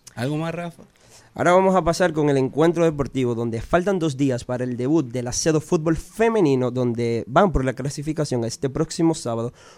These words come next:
Speaker 2: cuando enfrenten a Guyana. También decir que Kylian Mbappé está a un paso del Real
Speaker 1: Eso,
Speaker 2: Madrid.
Speaker 1: eso está en tendencia.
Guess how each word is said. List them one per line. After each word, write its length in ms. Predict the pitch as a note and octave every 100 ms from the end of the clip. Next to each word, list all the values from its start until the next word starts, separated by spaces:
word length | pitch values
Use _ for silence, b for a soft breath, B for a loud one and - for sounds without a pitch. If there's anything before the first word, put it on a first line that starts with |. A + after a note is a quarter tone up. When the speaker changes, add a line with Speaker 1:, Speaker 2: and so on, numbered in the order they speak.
| B
Speaker 2:
cuando 280 | - G3 D3+
enfrenten 640 | C3 B2+ D3 E3+ F3 F3+ -
a 120 | -
Guyana. 440 | D3+ E3 A#2 G#2+ F#2+ - _ B B B B
También 260 | G2+ C3 D3
decir 480 | D#3+ D3 C#3 C3+ - -
que 140 | A#2
Kylian 380 | - D#3+ F3 F3 D#3+
Mbappé 420 | C3 - B2+ -
está 400 | A#2 - D3 D3+
a 140 | - B2+
un 180 | F#3+ C3+
paso 540 | - C#3 E3 F#3 G#3+
del 320 | - A2 G#2+
Real 540 | F#2+ G2 F#2+ G2+ B2+ A3+
Speaker 1:
Eso, 100 | G#3+
Speaker 2:
Madrid. 220 | F#3+ G#2+
Speaker 1:
eso 80 | -
está 120 | G#2
en 100 | A2+
tendencia. 600 | B2+ A#2+ B2+ D3 C3+ C3+